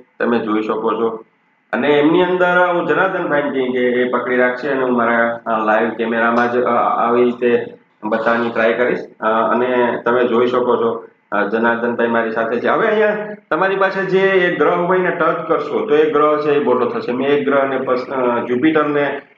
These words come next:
મોટો કર્યો છે. તો જુપિટરની અંદર પણ એના ઉપગ્રહો છે એ તમને જોવા મળશે. જુપિટર વિશે ઇન્ફોર્મેશન જોતી હોય તો બાજુમાં આઈ લખેલું છે. એ જુપિટરને ફરી વખત તમે ક્લિક કરશો તો એ જતો રહેશે. સૂર્યને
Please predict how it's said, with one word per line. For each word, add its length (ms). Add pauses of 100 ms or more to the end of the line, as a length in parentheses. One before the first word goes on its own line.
(140)
મોટો 300
કર્યો 240
છે. 160
તો 100
જુપિટરની 600
અંદર 220
પણ 80
એના 140
ઉપગ્રહો 520
છે 120
એ 100
તમને 220
જોવા 280
મળશે. 640 (140)
જુપિટર 340
વિશે 220
ઇન્ફોર્મેશન 640
જોતી 220
હોય 80
તો 100
બાજુમાં 480
આઈ 140 (140)
લખેલું 440
છે. 100 (400)
એ 100
જુપિટરને 500
ફરી 240
વખત 280
તમે 180
ક્લિક 360
કરશો 200
તો 100
એ 100
જતો 280
રહેશે. 220
સૂર્યને 840